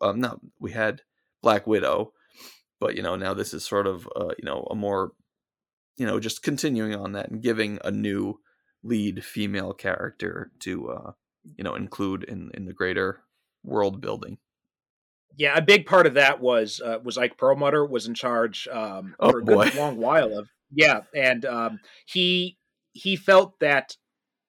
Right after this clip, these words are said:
Speaker 2: um, women, women shouldn't be superheroes, basically. And he's like, "A, a woman-led superhero movie is a terrible idea." He also felt the same way about black-led superhero movies. You know, just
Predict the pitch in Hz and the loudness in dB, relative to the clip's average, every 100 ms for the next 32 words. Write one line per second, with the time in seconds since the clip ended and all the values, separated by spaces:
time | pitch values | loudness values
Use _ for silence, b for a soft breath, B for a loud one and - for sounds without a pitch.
0 | - 131 117 110 101 101 _ _ _ _ | -6 -2 -2 -2 -6 -14 _ _ _ _
1 | _ - 135 151 143 139 - _ _ - | _ -6 0 2 2 -2 -14 _ _ -20
2 | _ 151 160 170 156 165 147 131 127 131 | _ -2 2 2 0 -2 -4 -6 -6 -6
3 | 113 107 87 - 90 - 92 73 92 104 | -8 -12 -12 -12 -12 -12 -14 -16 -14 -12
4 | 101 101 104 104 113 117 180 165 156 139 | -10 -12 -12 -12 -8 2 2 4 0 0
5 | 160 139 135 127 123 120 117 101 - 156 | -2 -2 0 -2 -2 -6 -6 -2 2 2
6 | 123 110 98 85 - B B - 147 139 | 2 -4 -8 -12 -20 B B 2 2 2
7 | 139 123 - 127 120 120 131 127 202 214 | -2 -2 -6 -6 -2 0 0 4 4 4
8 | 131 110 - 113 107 101 95 87 131 107 | 2 -4 -8 -10 -10 -10 -12 -14 -12 -10
9 | 104 117 | -10 -14